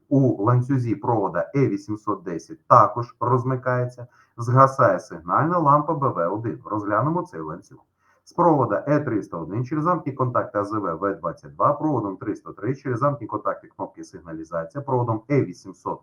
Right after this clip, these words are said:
один живлення поступало на провід Е вісімсот десять, коли якір не був притиснений. При притисканні якоря до магнітопровода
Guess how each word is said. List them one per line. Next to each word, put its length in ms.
один 420
живлення 520
поступало 760
на 100
провід 440
Е 120
вісімсот 580
десять, 420
коли 280
якір 440
не 140
був 300
притиснений. 760
При 180
притисканні 840
якоря 400
до 140
магнітопровода 960